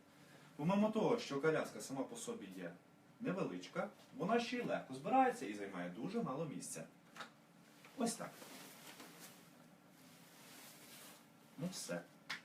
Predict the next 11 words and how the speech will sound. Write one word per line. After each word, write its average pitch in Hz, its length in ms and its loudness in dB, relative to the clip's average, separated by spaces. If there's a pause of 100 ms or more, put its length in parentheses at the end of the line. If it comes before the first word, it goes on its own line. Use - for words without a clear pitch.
(480)
Наразі 104 540 4 (1400)
тут 143 180 -2 (300)
сказано 143 680 -2 (100)
абсолютно - 920 -4 (720)
все. 233 420 2 (2500)
Ось. - 300 -4 (3250)
Як - 160 -8
бачите, 175 400 2 (160)
наша 101 240 -10
коляска 147 320 -4
цілком 107 340 -8